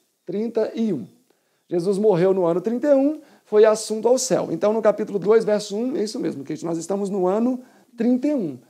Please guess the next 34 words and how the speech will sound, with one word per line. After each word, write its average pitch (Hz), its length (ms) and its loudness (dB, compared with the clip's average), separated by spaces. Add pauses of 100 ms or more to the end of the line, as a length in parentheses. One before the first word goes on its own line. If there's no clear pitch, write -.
(560)
O 226 120 0
período 269 680 4
coberto 196 800 4
pela 247 320 4
igreja 190 480 6
de 160 300 -6
Éfeso 170 640 0
vai 196 280 4
do 202 200 0
ano 196 220 4
trinta 226 420 -2
e 185 80 4
um 214 200 -2
até 208 240 -2
o 196 200 2
ano 220 480 0
cem. - 680 -4 (480)
Agora, 202 300 4
outra 233 140 4
informação 208 420 0
importante 202 420 -2
que 214 60 -2
eu 214 40 4
não 214 80 0
vou 208 100 -2
ficar 208 140 -2
repetindo 202 540 -4
nas 185 300 -4
próximas 202 380 0
igrejas. 175 560 0 (680)
É, 180 360 4 (880)
nós 202 260 2
precisamos 226 560 2
identificar 208 840 0